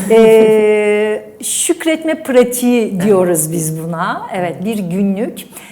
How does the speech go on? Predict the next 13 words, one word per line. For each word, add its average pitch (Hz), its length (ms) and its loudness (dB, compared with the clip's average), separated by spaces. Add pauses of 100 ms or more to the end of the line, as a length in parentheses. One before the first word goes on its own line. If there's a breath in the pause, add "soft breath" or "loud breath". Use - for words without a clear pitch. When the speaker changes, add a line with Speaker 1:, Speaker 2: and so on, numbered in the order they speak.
(240 loud breath)
Speaker 2:
E, 214 1000 -8 (840)
aslında 339 760 2
şöyle 339 320 2
yapalım 233 460 0
Derya, 196 460 2
müsaadenle 208 760 0
istersen. 185 680 -2 (160)
Çok 254 220 -10
güzel 240 380 0
bir, 185 360 -4
e, 165 380 -4
çünkü 170 680 -8
şey, 185 260 -4